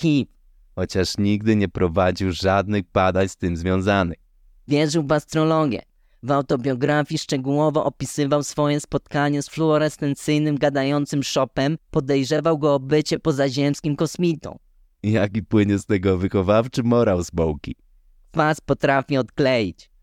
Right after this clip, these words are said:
Speaker 1: Może to przynieść bardzo pozytywne, jak i bardzo negatywne skutki.
Speaker 2: Zgodzę się. Powiedzmy to wyraźnie.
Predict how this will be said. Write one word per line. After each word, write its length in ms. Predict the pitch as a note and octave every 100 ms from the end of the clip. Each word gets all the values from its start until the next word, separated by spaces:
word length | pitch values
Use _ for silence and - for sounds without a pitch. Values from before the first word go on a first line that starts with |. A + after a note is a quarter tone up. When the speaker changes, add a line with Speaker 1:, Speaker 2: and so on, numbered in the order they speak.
| _
Speaker 1:
Może 300 | B2+ C#3+ C#3
to 140 | B2+ C3+
przynieść 380 | - C#3+ C3 - -
bardzo 400 | D3+ D3+ C#3+ D#3
pozytywne, 720 | D#3 C#3+ D3 - D3+ D3 D3+
jak 240 | D3 -
i 60 | A#2+
bardzo 500 | C3 C#3+ C3+ C3+ D3
negatywne 680 | C3 B2+ - C#3 C3 C3+
skutki. 600 | B2 - D3 B2+ - - - _ _ _ -
Speaker 2:
Zgodzę 480 | E2 D#2+ F#2 E2 D#2
się. 140 | - - _ _ -
Powiedzmy 580 | G2 F#2+ A2 - A2+
to 160 | G2 F#2+
wyraźnie. 520 | F#2 F#2+ F#2 D#2+ D#2+